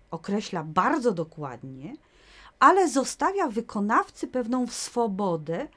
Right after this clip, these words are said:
w sposobie realizacji swojego utworu, na przykład w sposobie ułożenia kolejności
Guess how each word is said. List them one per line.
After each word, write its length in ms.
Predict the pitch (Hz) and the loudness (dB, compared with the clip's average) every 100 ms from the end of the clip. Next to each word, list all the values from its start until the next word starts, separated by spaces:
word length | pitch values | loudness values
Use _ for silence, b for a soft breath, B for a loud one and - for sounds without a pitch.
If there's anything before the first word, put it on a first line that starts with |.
| b b b | b b b
w 60 | |
sposobie 640 | - - 320 359 285 302 302 | -2 4 4 4 2 4 6
realizacji 1120 | 302 285 285 277 254 294 - - - 143 - _ _ - | 6 6 4 2 2 0 -2 -8 -14 -14 -16 _ _ -18
swojego 460 | - 196 180 170 | -2 0 0 -4
utworu, 540 | 165 165 - 123 120 - B B B 190 | -8 -10 -10 -12 -12 -20 B B B 0
na 220 | 226 466 | 2 2
przykład 560 | - - 165 196 320 - | 0 -6 -4 -4 -4 -6
w 80 | - | -16
sposobie 580 | - 196 - 240 285 277 - | -10 -10 -8 -6 -6 -6 0
ułożenia 680 | 254 220 196 208 254 277 - | 6 6 6 0 -2 -2 -4
kolejności 840 | - 214 196 180 175 190 - 233 | 0 2 2 -2 -4 -6 -10 -16